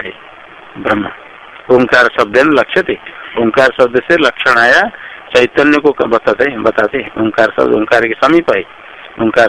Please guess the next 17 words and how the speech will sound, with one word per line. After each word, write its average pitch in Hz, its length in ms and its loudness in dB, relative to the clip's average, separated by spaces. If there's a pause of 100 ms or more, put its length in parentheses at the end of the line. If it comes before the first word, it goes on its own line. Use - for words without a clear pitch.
(120)
शब्द 110 140 0
से - 180 -2
लक्षण 117 440 -2
के 110 80 0
द्वारा 139 200 2 (960)
जो 107 160 2
स्फुरित 151 440 -2
चैतन्य 123 500 -2
को 180 60 2
उपदेश 110 400 -2
करते। - 240 -6 (960)
तेन 135 220 4
लक्षणया 127 800 2
ओंकार 127 580 2
निर्णय 120 420 2
ब्रह्मादि 127 580 0
हेतु, 160 240 -2